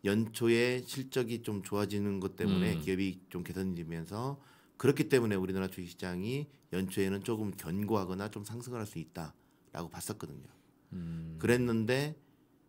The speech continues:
Speaker 1: 뭐 이번 일로 인해서 좀 더 문제가 좀 있었고요.
Speaker 2: 그럼 이번, 이번 사태로 인한 예상보다 수요가 많이 줄어드는 게
Speaker 1: 음.
Speaker 2: 반도체 업종에도 올 한 해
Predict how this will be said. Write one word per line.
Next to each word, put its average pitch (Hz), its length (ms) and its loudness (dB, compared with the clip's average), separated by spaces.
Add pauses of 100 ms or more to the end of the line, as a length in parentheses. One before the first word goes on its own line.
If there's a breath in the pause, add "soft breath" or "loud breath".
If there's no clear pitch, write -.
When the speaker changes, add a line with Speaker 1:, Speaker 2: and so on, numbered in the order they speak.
(380)
Speaker 1:
뭐 87 80 -10
이번 92 260 -4
일로 85 240 -4
인해서 80 400 -8
좀 82 200 -12
더 71 200 -12 (600)
문제가 - 220 -14
좀 80 160 -16
있었고요. - 440 -20 (460)
Speaker 2:
그럼 113 160 -4
이번, 117 440 2
이번 143 280 4
사태로 139 680 4
인한 120 440 2 (380)
예상보다 120 500 2
수요가 139 380 2
많이 107 260 2
줄어드는 107 520 2
게 90 280 2 (120)
Speaker 1:
음. 92 120 -14 (380 loud breath)
Speaker 2:
반도체 123 400 2
업종에도 110 800 2 (280)
올 110 200 0
한 131 180 2
해 120 340 2